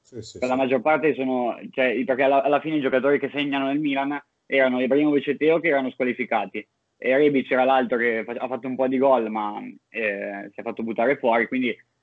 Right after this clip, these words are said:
Speaker 2: era veramente un'impresa titanica, secondo me, e più di così, sinceramente, non, non ci si poteva aspettare. Cosa diversa, invece, dall'Inter, secondo me, che non dico che fosse favorita, perché non lo era, vista l'andata, però diciamo che,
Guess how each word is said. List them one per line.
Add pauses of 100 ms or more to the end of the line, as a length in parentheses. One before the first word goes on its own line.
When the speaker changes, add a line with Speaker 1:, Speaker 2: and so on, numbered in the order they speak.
Speaker 2:
era
veramente
un'impresa
titanica,
secondo
me,
e
più
di
così,
sinceramente,
non,
non
ci
si
poteva
aspettare. (400)
Cosa
diversa,
invece,
dall'Inter,
secondo
me,
che (760)
non
dico
che
fosse
favorita,
perché
non
lo
era,
vista
l'andata,
però (480)
diciamo
che,